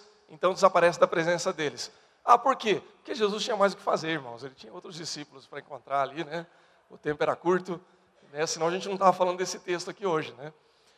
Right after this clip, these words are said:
Então, a expressão deles é a seguinte, "Olha, nós não reconhecemos o Mestre porque enquanto nosso coração ardia."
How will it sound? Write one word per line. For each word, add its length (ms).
Então, 360
a 100
expressão 520
deles 240
é 60
a 60
seguinte, 600
"Olha, 460
nós 380
não 420
reconhecemos 680
o 80
Mestre 380
porque 480
enquanto 340
nosso 260
coração 500
ardia." 760